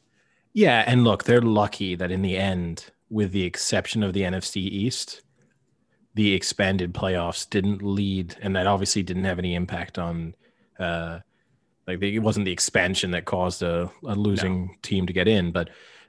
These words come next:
Speaker 1: they're lucky that f-, that everyone who got in feels like they sort of deserve to be there.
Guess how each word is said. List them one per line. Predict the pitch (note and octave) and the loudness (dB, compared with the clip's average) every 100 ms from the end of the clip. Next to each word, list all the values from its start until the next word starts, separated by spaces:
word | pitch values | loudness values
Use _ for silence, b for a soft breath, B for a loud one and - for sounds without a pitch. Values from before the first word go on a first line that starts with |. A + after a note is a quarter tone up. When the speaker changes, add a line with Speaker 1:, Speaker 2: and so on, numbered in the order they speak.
| - | -2
Speaker 1:
they're | F#2+ | 0
lucky | G#2+ A2 A2+ - G2+ | 4 4 2 0 0
that | F2+ | 0
f-, | - - - _ | -4 -14 -20 _
that | G#2+ F#2+ | -4 -4
everyone | - A2 A2+ A2 | 2 4 6 4
who | G2+ G2+ | 4 0
got | G2 F#2+ F2+ | 0 0 2
in | F#2 F2 E2 E2 _ _ _ _ G2 G#2+ | 0 0 -4 -8 _ _ _ _ -18 -16
feels | - - A#2 A2 G2 | -14 0 2 4 2
like | G2+ | -2
they | F2 | -2
sort | E2 - F#2+ | -4 -2 0
of | F2+ | 0
deserve | F#2 F2 F2 | -2 -2 -6
to | - | -6
be | E2+ F2+ | -6 -4
there. | F2 F2+ | -4 -8